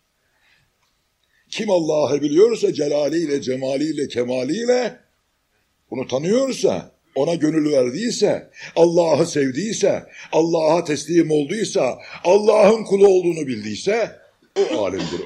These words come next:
Ondan gayrısı isterse yirmi kamyon dolusu kitap okusun. Bunlardan birisi bulunmazsa kendisinde kuru emektir.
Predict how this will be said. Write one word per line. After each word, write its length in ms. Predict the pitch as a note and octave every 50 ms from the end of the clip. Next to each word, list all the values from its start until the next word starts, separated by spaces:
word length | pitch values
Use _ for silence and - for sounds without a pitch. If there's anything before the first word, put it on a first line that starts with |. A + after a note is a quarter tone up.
| - -
Ondan 260 | D3+ C#3+ C#3+ B2+ A#2 G#2
gayrısı 440 | F2+ F#2+ G2+ F2+ E2 - - D3+
isterse 460 | C#3+ C#3+ - - G2+ F#2+ - - - -
yirmi 520 | - B2+ G#2 A2+ C3 C#3 D3 D#3 D3 B2+ F#2
kamyon 380 | - - B2 B2+ A#2 A2+ A2+
dolusu 260 | G#2+ G#2+ A2+ A#2 - E3+
kitap 220 | - - A2+ F2+
okusun. 400 | F2+ - - D2+ - - - _ _ _ _ _ _ _ _ _ _ _ _
Bunlardan 440 | B2+ C3+ C#3+ C#3+ C#3 C3+ C3+ C3 C3+
birisi 280 | C3+ C3+ B2 - A#2+ A#2+
bulunmazsa 380 | B2 C3 D3 F#3 F#3 E3 D#3
kendisinde 640 | B2+ C3+ B2 A#2 G#2 - - C3 C3 D3+ F3+ F3+ E3+ E3 - _
kuru 260 | - D3 E3+ E3 C#3
emektir. 440 | A2+ F#2 F2 D#2+ - - D#2 C#2+ -